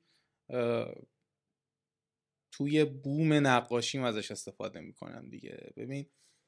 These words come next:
یکی که مثلاً یه نقاشی،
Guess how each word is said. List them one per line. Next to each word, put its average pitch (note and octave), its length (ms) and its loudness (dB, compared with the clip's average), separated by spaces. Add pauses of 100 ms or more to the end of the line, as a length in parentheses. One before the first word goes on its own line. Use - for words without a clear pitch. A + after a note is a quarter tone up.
(2500)
یکی D#3 220 -4
که D3 460 4 (200)
مثلاً B2+ 500 -2
یه B2+ 100 2
نقاشی، A#2+ 880 -2